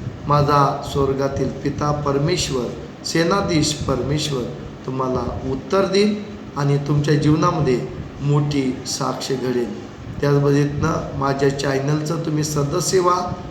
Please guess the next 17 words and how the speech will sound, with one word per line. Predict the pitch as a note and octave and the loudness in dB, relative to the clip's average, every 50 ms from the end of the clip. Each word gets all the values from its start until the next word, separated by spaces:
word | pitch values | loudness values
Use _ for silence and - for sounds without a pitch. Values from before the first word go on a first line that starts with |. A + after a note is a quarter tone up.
| - - - - - - | -10 -10 -10 -8 -2 2
रोज | D3+ D3+ E3+ G3 G3+ G3+ - - | 4 6 8 8 8 6 6 2
तुम्हाला | F3 D#3+ D#3 D#3+ D#3+ D#3 D#3 | 0 0 2 2 2 2 2
देवाचं | C#3+ C#3 C#3+ C#3 C#3 C#3+ D3 - D3+ | 2 2 2 2 2 2 0 0 0
वचन | C#3 C3+ F3 - - C#3+ B2+ - C#3+ - C#3 | 0 2 2 0 0 -2 -2 -4 -6 -4 -2
ऐकायला, | C3+ C3+ C3 - - C#3+ C#3+ C#3+ D3 | 0 0 0 0 2 2 4 4 4
पाहायला | C#3+ C#3+ D3 C#3+ C#3 C#3 D3+ D3+ E3+ F3 | 4 4 2 2 4 4 4 4 2 2
मिळेल | E3+ F3 F#3 F#3 F#3+ F3+ D3+ - - - - - - - - - - | 2 4 4 6 6 6 4 2 -2 -4 -8 -10 -12 -12 -12 -6 -2
आणि | D#3 D#3 D#3+ D#3+ D#3+ | 2 4 4 6 8
रोज | E3 F#3+ G3+ G3+ G3 G3+ - - - | 10 10 10 10 8 6 0 -2 0
ऐकण्याच्याद्वारे, | D3 D3+ F3 F3 - - G3+ G#3 G#3 G#3 G#3+ G3 E3 D#3+ D#3+ D3 C3+ C3+ B2+ C3 - - - - - - - - | 2 2 2 2 2 2 2 2 4 4 2 2 2 2 2 2 4 2 2 2 -2 -6 -8 -10 -12 -12 0 4
पाहण्याच्याद्वारे | D3 D3+ D#3+ D#3+ F3+ G#3 G#3+ G#3 G#3 G#3+ F#3+ E3 D#3 D3+ C#3+ C3+ B2+ B2+ B2 - - - - - - - | 6 6 6 6 6 4 4 4 4 2 0 0 0 0 2 2 0 0 -2 -4 -8 -10 -12 -14 -10 -6
तुम्ही | - C#3+ D3 D3 D3+ | -2 0 2 2 2
रोज | C#3+ C#3 D3+ E3 F3+ F#3 F3+ E3 - F3+ D#3+ - D#3+ | 2 4 4 4 6 4 4 2 -2 -4 -6 -4 -2
आणि | C#3+ C#3 C#3 C#3 C#3 | 0 2 2 2 4
रोज | C3+ D#3 E3+ E3 C#3 - - - - - - - - - - C3+ B2+ | 4 4 4 4 4 2 0 -4 -8 -10 -12 -14 -14 -12 -8 -2 2
देवाच्या | C#3+ D3+ D#3 E3 F3+ F3+ - F#3 F3 | 4 6 6 6 6 4 2 0 0
नावामध्ये | D3+ D3 C#3+ C#3 C3+ C3+ C3 B2+ B2+ A#2+ B2 A#2+ | 0 0 -2 -2 -2 -2 -4 -4 -4 -4 -4 -4